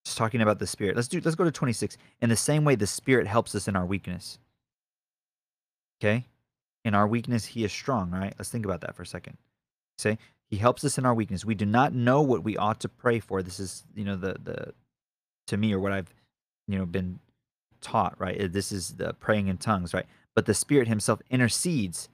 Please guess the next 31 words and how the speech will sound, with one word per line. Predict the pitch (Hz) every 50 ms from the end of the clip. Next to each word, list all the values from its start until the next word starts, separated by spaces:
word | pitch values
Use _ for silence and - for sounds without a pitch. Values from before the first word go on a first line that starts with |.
| _ _ _ _ _ _ _ _ _ _ _
for | _ _ - - 120 113 110
us | 110 110 - -
through | - 120 110
wordless | 107 95 104 113 113 113 107 107 110 110 98 - - - _ _ 107
groans. | 92 107 107 107 98 92 90 87 - - _ _ _ _ _ _ _
And | 120 113 107
he," | 107 101 - - 190 202 190 135 104 92 - - - -
okay, | - 101 95
this | 101 104 104
is | 110
the | 104 107
Spirit, | - - - 160 147 110 95 - _ _ _ _ _ -
"who | 120 113
searches | - - - - 139 147 143 - 170 147 143
our | 143 147 156 147
hearts, | - - 127 110 101 92 - - - - - _ _ _ _ _ -
knows | 110 113 123 131 139 135 107
the | 107 110
mind | 104 101 101 107 120 135 151 165 139 113 101 95 92 90 90 - _ _ _ _ _ -
of | 101 95
the | 101
Spirit, | - - - 117 113 -
because | 104 104 - 113 98
the | 95 104
Spirit | - - - 151 160 156 -
intercedes | - 127 113 110 104 - - - - 180 180 170 151 131 113 -
for | - 113 107
God's | 98 110 107 107 104
people | - - 147 139 139 131
in | - 113
accordance | 113 110 - - - 123 123 120 117 117 - -